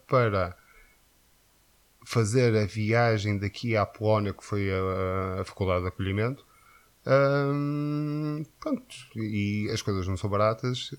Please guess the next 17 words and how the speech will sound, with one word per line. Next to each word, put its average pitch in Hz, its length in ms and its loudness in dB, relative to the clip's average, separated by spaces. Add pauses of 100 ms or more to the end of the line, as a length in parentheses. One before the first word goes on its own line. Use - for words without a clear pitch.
aproveitar 104 600 0
a, 101 140 0
a 95 120 -2
situação, 110 640 0
hum, 117 1000 -2
agora 95 380 2
este 101 360 -2
três 107 280 2
em 107 140 2
um, 113 260 0 (520)
e 107 100 -2
pronto, 95 380 -8
e 90 100 -2
partir 92 240 -8
para 90 140 -4
a - 20 0
aventura. 101 500 -4